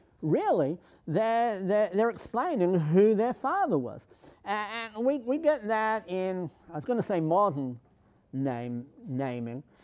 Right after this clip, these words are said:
uh, like the name MacDonald. This is not so modern, but that originally meant the son of Donald, MacDonald. Uh,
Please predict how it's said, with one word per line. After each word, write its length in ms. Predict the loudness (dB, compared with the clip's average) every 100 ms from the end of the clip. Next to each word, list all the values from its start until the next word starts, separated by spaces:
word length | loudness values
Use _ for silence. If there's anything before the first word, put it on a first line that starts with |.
| -20 -20 -6
uh, 220 | 2 4
like 220 | 6 4
the 100 | 2
name 460 | 0 2 0 -4 -8 -16 -4
MacDonald. 640 | 0 0 2 0 0 -2
This 140 | -2 -2
is 140 | -2
not 200 | -2 -4
so 220 | -6 -6
modern, 460 | -4 -4 -4 -6 -6
but 100 | 0
that 220 | 0 -2 -8 _ _ _ _ _ _ _ 2
originally 600 | 8 8 8 2 0 0
meant 300 | 0 -2 -4
the 100 | -6
son 680 | -6 -6 -4 -4 -6 -6 -6
of 300 | -6 -6 -4
Donald, 380 | -4 -4 -8 -10
MacDonald. 680 | -10 -10 _ -8 -8 -12 -20 _ _ _ _ _
Uh, 320 | -12 -10 -10